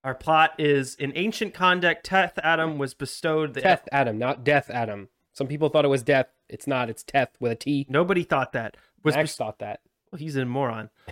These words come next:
Speaker 1: Was bestowed
Speaker 2: That's mean.
Speaker 1: with the
Speaker 2: Don't
Speaker 1: ancient
Speaker 2: say that.
Speaker 1: powers of the gods. After using these powers for vengeance, he was imprisoned, becoming Black Adam.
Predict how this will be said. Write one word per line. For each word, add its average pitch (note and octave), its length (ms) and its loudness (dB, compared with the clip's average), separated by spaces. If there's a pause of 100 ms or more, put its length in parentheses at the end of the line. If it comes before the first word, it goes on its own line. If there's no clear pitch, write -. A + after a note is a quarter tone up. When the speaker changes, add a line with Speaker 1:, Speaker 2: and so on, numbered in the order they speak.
(200)
Speaker 1:
Was C#3+ 160 2
bestowed F#3 680 2
Speaker 2:
That's B2+ 300 -2
mean. G#2+ 180 -8
Speaker 1:
with D3 200 -6
the F3 80 4
Speaker 2:
Don't D3+ 80 2
Speaker 1:
ancient F#3 360 -2
Speaker 2:
say - 40 -14
that. - 40 -12
Speaker 1:
powers D#3 360 2
of B2 80 -8
the B2 100 -6
gods. C#3+ 420 2
After C#3+ 280 -2
using C#3 340 -6
these E3 180 -10
powers D3+ 300 2
for B2+ 140 -14
vengeance, C3+ 380 -2
he B2+ 100 -10
was A#2 100 -4
imprisoned, C3 460 -4
becoming A#2+ 380 -10
Black B2+ 280 -2
Adam. C3+ 320 0